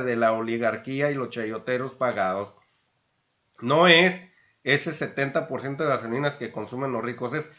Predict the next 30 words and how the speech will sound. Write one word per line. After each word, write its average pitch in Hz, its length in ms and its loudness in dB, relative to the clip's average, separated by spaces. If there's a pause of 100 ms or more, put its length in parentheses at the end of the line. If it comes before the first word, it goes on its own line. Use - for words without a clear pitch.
(300)
cómo 196 340 6
le 196 100 2
impacta 170 640 6
a 151 40 8
un 151 220 0
pobre 131 500 2 (400)
ir 160 220 2
a 185 40 6
la 170 120 6
gasolinera 131 680 0
para 117 180 0
echarle 131 400 0
a - 20 0
su 139 200 -10
carrito, 101 760 -4 (240)
y 127 160 -6
que 131 120 0
tú 175 200 0
sabes 190 640 8 (400)
que 127 140 0
muchos 165 400 -2
de 147 260 4
ellos, 160 400 -2 (340)
que 127 160 0
son 147 600 4 (480)
los 120 260 0
que 127 140 0
reparan 135 580 6
tu 113 180 -8
casa, 123 680 4